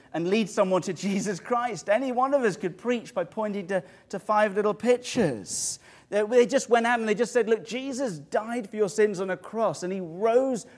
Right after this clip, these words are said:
from the dead and he is now seated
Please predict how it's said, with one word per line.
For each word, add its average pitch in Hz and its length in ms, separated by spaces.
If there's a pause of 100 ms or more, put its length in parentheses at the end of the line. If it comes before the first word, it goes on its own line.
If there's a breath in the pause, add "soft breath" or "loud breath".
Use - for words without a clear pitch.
(120)
from 214 240
the 190 80
dead 190 540 (200 loud breath)
and 175 100
he 190 120
is 175 120
now 190 200
seated 254 760